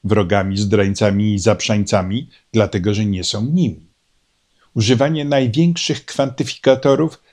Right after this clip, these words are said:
dla spraw zupełnie błahych i kompletne, hermetyczne zamknięcie na jakiekolwiek argumenty rzeczowe to teraz przejaw nadętości patriotycznej. Merytorycznej dyskusji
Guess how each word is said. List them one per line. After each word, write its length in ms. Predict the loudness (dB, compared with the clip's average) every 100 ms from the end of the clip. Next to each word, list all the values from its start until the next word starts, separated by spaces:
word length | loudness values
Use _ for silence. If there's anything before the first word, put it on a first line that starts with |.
| -4
dla 140 | -2
spraw 360 | -2 -2 -2 -2
zupełnie 480 | -4 -6 -6 -4 -4
błahych 680 | -2 4 4 4 -2 -20 -20 _ _ -18
i 60 | -2
kompletne, 800 | 0 0 0 -2 0 -2 -2 -2 _
hermetyczne 920 | _ 2 2 4 0 -2 -4 -10 -4 -2
zamknięcie 680 | 0 0 -2 -8 -6 -4
na 100 | -4
jakiekolwiek 720 | -2 -4 -4 -2 0 0 -2 -2
argumenty 560 | 0 0 0 -2 -2
rzeczowe 580 | -2 -2 2 2 2 -8 _ _ _ _ _
to 120 | -6 -2
teraz 340 | 0 0 -2
przejaw 520 | -6 -2 0 0 0
nadętości 800 | 2 4 4 2 2 0 0 -8
patriotycznej. 840 | 0 -2 0 -4 -4 -6 -8 -10 -16 _ _ _ _ _ _ _ _ _ 0
Merytorycznej 760 | 2 2 0 -2 -2 -4 -4
dyskusji 720 | -4 -6 -4 -4 -2 -4 -4